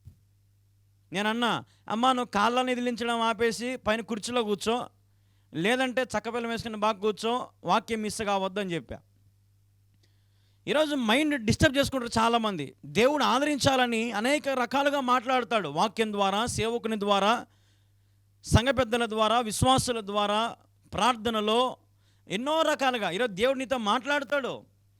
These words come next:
నీకు ఆదరణ కలిగేటువంటి దేవుడు మాట్లాడతాడు. నాకు చాలామంది ఫోన్లు చేస్తూ ఉంటారు కదా, అంతెందుకు మీరు కూడా నాకు ఎన్నోసార్లు ఫోన్లు చేశారు కదా, మరి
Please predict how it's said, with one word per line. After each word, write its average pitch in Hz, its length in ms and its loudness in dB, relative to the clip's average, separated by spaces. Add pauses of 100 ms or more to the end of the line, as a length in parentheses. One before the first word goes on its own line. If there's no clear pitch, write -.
(280)
నీకు 247 180 0
ఆదరణ 269 420 4
కలిగేటువంటి 262 480 -2
దేవుడు 262 180 -2
మాట్లాడతాడు. 247 600 -4
నాకు 208 240 -8
చాలామంది 254 360 -4
ఫోన్లు 240 320 -4
చేస్తూ 214 300 2
ఉంటారు 214 220 -4
కదా, 196 320 -2 (580)
అంతెందుకు 247 360 0
మీరు 226 300 0
కూడా 277 120 0
నాకు 262 200 2
ఎన్నోసార్లు 240 460 0
ఫోన్లు 220 300 -4
చేశారు 214 320 -2
కదా, 185 300 -4 (380)
మరి 220 120 0